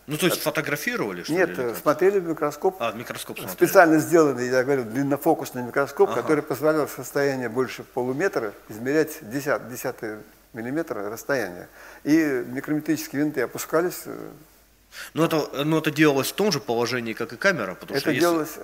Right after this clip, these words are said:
Speaker 1: если её
Speaker 2: нет,
Speaker 1: повернуть,
Speaker 2: нет,
Speaker 1: то
Speaker 2: э,
Speaker 1: гравитация тогда их может, э, пр-, прогнуть в другую сторону, правильно же?
Speaker 2: Ну, эта камера располагалась горизонтально,
Speaker 1: Ага.
Speaker 2: это входило в допуска-, в допустимую ошибку.
Speaker 1: Мгм.
Speaker 2: Это, э, в, в меге длина проволочки два метра,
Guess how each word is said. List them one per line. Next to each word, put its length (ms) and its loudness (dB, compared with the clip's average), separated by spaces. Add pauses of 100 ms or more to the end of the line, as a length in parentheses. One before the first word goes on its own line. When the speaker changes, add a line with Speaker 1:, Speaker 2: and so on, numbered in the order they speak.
(120)
Speaker 1:
если 320 -6
её 100 -2
Speaker 2:
нет, 100 -10
Speaker 1:
повернуть, 540 -4
Speaker 2:
нет, 160 0
Speaker 1:
то 300 -2
Speaker 2:
э, 20 -10
Speaker 1:
гравитация 640 -6
тогда 280 -8
их 220 -10
может, 280 -10 (140)
э, 260 -10 (380)
пр-, 100 -8
прогнуть 560 -2
в 60 -8
другую 320 -2
сторону, 520 -6
правильно 300 -4
же? 100 -14 (140)
Speaker 2:
Ну, 220 0
эта 420 -2 (100)
камера 540 2
располагалась 560 -2
горизонтально, 840 0
Speaker 1:
Ага. 120 -4
Speaker 2:
это 300 0
входило 480 2
в 80 -4
допуска-, 480 -6
в 320 -8
допустимую 540 -6
ошибку. 260 -10 (360)
Speaker 1:
Мгм. 380 -18 (300)
Speaker 2:
Это, 240 4 (300)
э, 360 4
в, 320 -14
в 60 -8
меге 480 6
длина 260 2
проволочки 460 2
два 220 2
метра, 360 -4